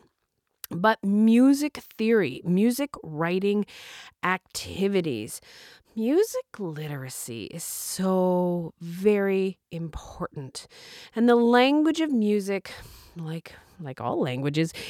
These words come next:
is rather complex. But I, I really wanna stress, and, and I know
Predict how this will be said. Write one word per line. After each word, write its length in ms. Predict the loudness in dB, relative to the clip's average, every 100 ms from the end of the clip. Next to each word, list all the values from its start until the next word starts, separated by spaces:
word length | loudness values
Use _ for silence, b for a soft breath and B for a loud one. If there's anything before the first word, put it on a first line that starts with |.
| B
is 240 | -2 0 0
rather 480 | -2 4 6 6 2
complex. 800 | 2 0 0 -2 -2 -8 -16 -16 B B B B _
But 540 | 0 6 6 4 -2 -12 0
I, 600 | 4 6 4 4 0 -4 B B B B B B -4
I 100 | -2
really 460 | 0 2 2 4
wanna 240 | 2 0 -2
stress, 520 | -4 -4 -6 -8 -8
and, 160 | -6 -4
and 160 | -2
I 100 | 0
know 280 | 0 0 -4